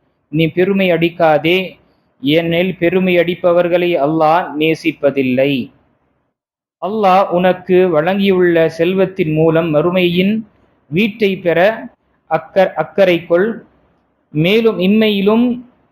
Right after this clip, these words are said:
உனது பங்கை மறந்துவிடாதே. மேலும் அல்லாஹ் உனக்கு உதவி செய்திருப்பது போல் நீ உதவி செய். மேலும் பூமியில் அராஜகம் விளைவிக்க முயற்சி செய்யாதே.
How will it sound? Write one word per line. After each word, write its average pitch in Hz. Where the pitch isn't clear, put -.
உனது 190
பங்கை 190
மறந்துவிடாதே. 156
மேலும் 170
அல்லாஹ் 165
உனக்கு 170
உதவி 180
செய்திருப்பது 151
போல் 208
நீ 180
உதவி 202
செய். 151
மேலும் 170
பூமியில் 175
அராஜகம் 170
விளைவிக்க 160
முயற்சி 170
செய்யாதே. 151